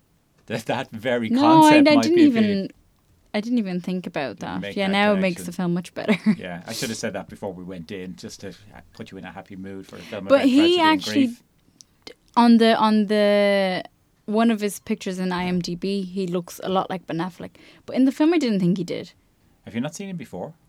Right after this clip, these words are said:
Speaker 1: in other films?
Speaker 2: I have, but I just,
Speaker 1: Okay.
Speaker 2: I've seen him in Triple Nine and,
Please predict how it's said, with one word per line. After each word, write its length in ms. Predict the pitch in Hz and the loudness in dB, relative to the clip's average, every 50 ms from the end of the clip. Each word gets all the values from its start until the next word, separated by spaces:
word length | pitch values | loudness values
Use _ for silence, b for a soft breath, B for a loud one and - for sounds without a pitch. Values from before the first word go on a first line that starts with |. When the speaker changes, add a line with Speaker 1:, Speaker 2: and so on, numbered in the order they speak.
| _ _ _ _ _ _ _ _ _ _ - | _ _ _ _ _ _ _ _ _ _ -16
Speaker 1:
in 120 | 196 98 | -12 -12
other 140 | 101 - 117 | -12 -14 -14
films? 340 | 165 190 185 175 170 _ _ _ - | -14 -12 -12 -14 -14 _ _ _ -2
Speaker 2:
I 60 | 269 | -2
have, 480 | 269 277 311 370 392 330 220 180 - _ _ _ _ _ - | 0 0 0 -2 0 -2 -2 -4 -6 _ _ _ _ _ -2
but 120 | 269 - | 0 2
I 120 | - 254 247 | 4 2 2
just, 180 | 233 294 - | 2 0 0
Speaker 1:
Okay. 60 | 190 165 | 2 2
Speaker 2:
I've 140 | 170 233 - | 2 2 0
seen 160 | - - 294 294 | 2 4 6 6
him 120 | 269 247 | 6 6
in 80 | 220 214 | 4 2
Triple 300 | - - 214 - 220 208 | -2 -4 -8 -6 -4 -2
Nine 420 | 202 196 190 190 185 185 185 - - - - | 0 0 0 0 0 -2 -4 -6 -8 -8 -6
and, 1500 | - 196 190 190 185 185 185 180 180 180 180 175 175 175 175 175 175 175 175 175 175 175 175 175 175 175 175 175 170 | -4 -4 -2 -2 -2 -4 -4 -2 -2 -2 -2 0 0 0 0 0 0 0 0 -2 -2 -2 -2 -2 -2 -2 -2 -4 -6